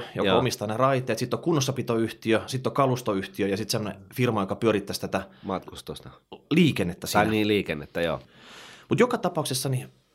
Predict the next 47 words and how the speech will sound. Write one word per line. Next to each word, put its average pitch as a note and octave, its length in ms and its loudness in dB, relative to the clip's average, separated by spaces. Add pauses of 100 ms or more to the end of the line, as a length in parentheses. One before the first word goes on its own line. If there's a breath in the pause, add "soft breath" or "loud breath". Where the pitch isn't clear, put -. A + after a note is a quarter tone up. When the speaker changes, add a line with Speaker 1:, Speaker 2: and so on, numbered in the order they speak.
(100)
Speaker 1:
me G#3+ 80 4
oltais D#3+ 200 0
voitu B2+ 220 2
auttaa A2 320 2
tässä - 260 -8
sitten. - 300 -10
Speaker 2:
No, G#2 60 2
Speaker 1:
Me - 60 6
oltais, D#3+ 140 6
Speaker 2:
totta C#3+ 60 8
Speaker 1:
me F3+ 60 4
oltais F#3+ 120 6
Speaker 2:
kai. C#3 100 6
Speaker 1:
tämmönen, C3 180 4
tämmönen F3 240 2
pizzateo-, D3+ 500 2
ja B2+ 60 2
me C3+ 80 2
oltais C3 160 -2
varmaan C3+ 240 2
voitu B2+ 200 2 (200)
jopa C3 220 2
niinku A2+ 380 -6 (360)
itsenäisesti A2+ 500 0
tehdä G2 260 -2
sitten. - 300 -10 (200)
Speaker 2:
Totta G#2+ 260 2
kai, E2+ 240 0
mut E2+ 200 -6
siis F2 180 -2
täytyy G2 280 2
kyllä F#2 160 0 (120)
yhtä A#2 320 4
lailla F2+ 220 2
sanoa, F2+ 400 -2
että, E2 340 -6
että F2 260 -8
tota, E2 300 -6
tollasen, F2+ 440 -2 (440)
tollasen F#2+ 340 2
selvityksen F#2 520 -2
takana F2+ 360 0
on F2+ 80 -2
aika F2+ 200 -2
monta E2+ 260 -6
miestyövoimaa D#2 840 -4
ja, D#2+ 100 -2